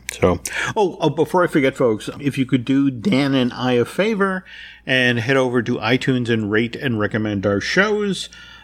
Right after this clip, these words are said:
Uh, likewise, if you really, really, really like what we do here, uh, if you go over to He-, Bandcamp and subscribe, that would be incredibly helpful. Helps keep the lights on. And I guess that does it for now, Dan. So,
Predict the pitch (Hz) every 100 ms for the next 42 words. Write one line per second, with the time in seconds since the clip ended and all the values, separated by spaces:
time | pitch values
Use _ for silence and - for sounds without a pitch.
0 | _ 123 120 110 120 123 113 113 107 117
1 | 233 202 135 127 117 - 415 392 381 247
2 | - 254 214 196 202 208 202 196 180 131
3 | 120 117 117 120 120 123 120 117 117 120
4 | 117 110 120 127 123 - 123 131 135 123
5 | 123 110 110 - - 113 117 113 113 107
6 | 110 117 113 107 - 190 190 185 175 170
7 | 196 180 104 90 - 110 - 120 160 185
8 | 175 180 - - - - - - _ -
9 | 233 254 254 247 240 247 240 233 - -
10 | 190 - 285 320 320 302 311 - 302 349
11 | 359 220 104 92 - - 147 143 139